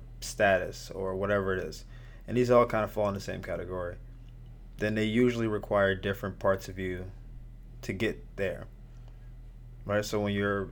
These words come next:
in grade school, you're mostly just focused on, like, learn, regurgitate, whatever. Then you get into the workforce and you're in a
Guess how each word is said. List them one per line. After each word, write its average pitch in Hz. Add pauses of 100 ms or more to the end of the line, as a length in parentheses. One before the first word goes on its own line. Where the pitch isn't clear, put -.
in 101 (200)
grade 117
school, 117 (520)
you're 101
mostly 107
just 101 (320)
focused 104
on, 98 (440)
like, -
learn, 117
regurgitate, 107
whatever. 101 (360)
Then 95
you 104
get 107
into 110
the 107
workforce 104
and 95
you're 95
in 95 (100)
a 92